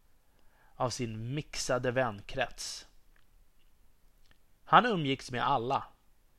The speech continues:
Rika, fattiga, bybor, vandrare,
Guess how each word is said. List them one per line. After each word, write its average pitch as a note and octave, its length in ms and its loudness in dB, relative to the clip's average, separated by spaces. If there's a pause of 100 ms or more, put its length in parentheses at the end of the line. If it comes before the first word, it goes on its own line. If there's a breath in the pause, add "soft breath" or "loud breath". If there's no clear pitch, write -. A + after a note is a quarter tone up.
(400)
Rika, E3+ 580 -2 (100)
fattiga, D3+ 720 -4 (500)
bybor, D#3 640 0
vandrare, C#3+ 720 2